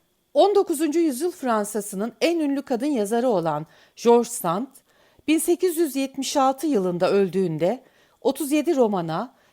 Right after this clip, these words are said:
ve yirmi civarı oyuna imza atmıştı. Bin sekiz yüz otuz yedide yazdığı Mopra isimli romanı en önemli eseri olarak nitelenir. Anılarının bir bölümünü ise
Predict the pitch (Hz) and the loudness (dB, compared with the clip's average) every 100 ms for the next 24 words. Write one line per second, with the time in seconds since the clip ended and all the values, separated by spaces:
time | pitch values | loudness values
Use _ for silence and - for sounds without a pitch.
0 | _ 226 294 254 302 349 302 254 254 277 | _ 0 2 2 2 0 0 2 4 4
1 | 226 226 226 185 165 180 160 - 147 - | 4 4 0 -2 0 2 0 -2 -8 -10
2 | - 135 - _ _ _ _ _ _ _ | -10 -12 -12 _ _ _ _ _ _ _
3 | _ _ _ 311 294 359 349 381 302 294 | _ _ _ 0 2 0 2 0 0 -2
4 | 214 226 269 226 220 247 294 220 170 143 | -4 -2 -2 -2 -2 0 2 2 2 -2
5 | 165 147 202 302 _ _ _ _ _ 233 | -4 -2 -2 -4 _ _ _ _ _ 0
6 | 302 339 - 196 147 - _ _ _ _ | 2 2 0 0 0 -2 _ _ _ _
7 | _ - 196 - 190 170 170 175 - 196 | _ -6 -4 -2 -2 -2 -2 -4 -2 0
8 | 190 180 175 233 - _ _ _ 320 349 | 2 2 0 -2 -6 _ _ _ 4 6
9 | 262 240 233 233 233 202 220 196 165 156 | 2 2 0 2 0 0 -2 0 0 0
10 | 151 180 160 165 147 143 135 - _ _ | -2 -4 -6 -4 -4 -6 -8 -14 _ _
11 | _ _ _ _ _ _ _ _ - 262 | _ _ _ _ _ _ _ _ 2 4
12 | 330 330 330 370 349 349 349 262 214 208 | 6 6 4 2 0 -2 0 0 0 0
13 | 247 302 180 - 170 | -2 -4 -6 -4 -4